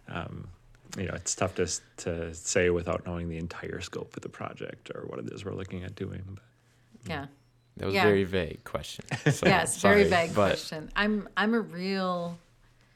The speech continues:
Speaker 2: stickler for, uh, overthink-, I'm a real overthinker. And I think the, I think one of the things that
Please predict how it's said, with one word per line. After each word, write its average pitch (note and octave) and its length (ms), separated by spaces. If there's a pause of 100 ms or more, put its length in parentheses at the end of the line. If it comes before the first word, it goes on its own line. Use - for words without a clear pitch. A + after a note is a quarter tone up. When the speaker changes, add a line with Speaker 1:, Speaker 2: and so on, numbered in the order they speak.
(500)
Speaker 2:
stickler - 840
for, C#3 800 (520)
uh, C3 260 (120)
overthink-, D3+ 420
I'm F3 160
a D#3+ 40
real D3+ 180 (100)
overthinker. D#3 480 (600)
And D#3+ 680 (280)
I D#3+ 120
think D#3+ 360 (240)
the, E3+ 340 (220)
I F#3 60
think F3 240
one F3 120
of E3+ 80
the D#3+ 100
things D#3+ 260
that D3+ 200